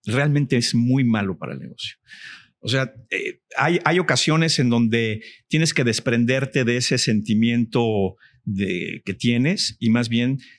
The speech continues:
dejarlo a que, y la mejor manera de hacerlo es que un tercero lo maneje.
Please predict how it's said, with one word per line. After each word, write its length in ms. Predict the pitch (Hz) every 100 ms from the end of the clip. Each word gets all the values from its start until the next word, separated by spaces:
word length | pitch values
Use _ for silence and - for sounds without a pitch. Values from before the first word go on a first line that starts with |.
| _
dejarlo 760 | 117 107 139 135 135 143 139
a 200 | 113 104
que, 220 | - 113 104
y 80 | 123
la 140 | 131
mejor 240 | 127 175
manera 240 | 175 160 156
de 40 |
hacerlo 460 | 110 - 127 156 -
es 220 | 131 139
que 100 | -
un 120 | 139
tercero 360 | 143 117 - 135
lo 140 | 123
maneje. 380 | 107 110 117 -